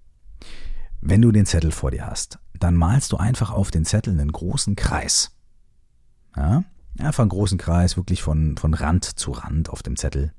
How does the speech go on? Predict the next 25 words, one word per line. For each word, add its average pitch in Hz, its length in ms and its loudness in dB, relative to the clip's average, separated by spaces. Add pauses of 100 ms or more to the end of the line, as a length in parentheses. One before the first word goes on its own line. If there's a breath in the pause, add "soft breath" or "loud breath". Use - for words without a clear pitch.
(1300 loud breath)
Und 139 300 6
diesen 165 260 4
großen 101 360 2
Kreis, 82 500 0 (560)
den 104 140 8
kannst 120 320 4
du 151 40 0
dann 127 140 4
nochmal 95 600 4
in 98 120 4
ein 101 80 6
paar 92 180 4
Tortenstücke - 800 0
unterteilen. 73 840 -4 (380 loud breath)
Wir 120 300 4
machen's 147 340 4
jetzt 143 140 -2
erstmal 120 440 2
so. 65 220 -4 (720 loud breath)
Wir - 120 0
fangen 127 240 2
jetzt 147 180 0
erstmal 104 360 2
an 101 280 4
mit 92 240 2